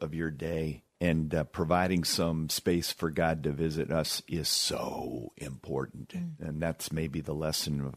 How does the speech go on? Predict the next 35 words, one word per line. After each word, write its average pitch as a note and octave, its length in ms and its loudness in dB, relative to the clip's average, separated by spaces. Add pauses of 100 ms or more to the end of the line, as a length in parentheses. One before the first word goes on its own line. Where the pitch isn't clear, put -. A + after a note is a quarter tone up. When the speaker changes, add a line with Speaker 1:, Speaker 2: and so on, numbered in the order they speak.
Speaker 1:
of - 220 -6
collegians. D2 880 -4 (100)
Um, C#2+ 340 -6 (1200)
I F2+ 120 0
think G#2+ 320 2
we F#2+ 140 6
can F2+ 260 -2
get F2+ 300 2
our E2+ 120 0
days E2 360 -2
so F2+ 520 0 (300)
heavy D#2 340 0
laden D#2+ 480 -2
with D2+ 180 -2
stuff - 440 -4
to - 100 -8
do D2 480 0 (800)
that C#2 200 -4
we D#2+ 160 -2
don't F2 380 2
have D#2 220 0
time E2 320 0
for D2 140 -4
the D#2 140 -2
important D#2 640 -2
doing D#2 400 0
of D2+ 280 -8
letting D#2+ 340 -2
the D2+ 80 -4
Spirit D#2+ 320 -2
of D2 180 -6
God D#2 260 -2
wash D#2+ 340 -2
over E2 300 0
us, - 260 -4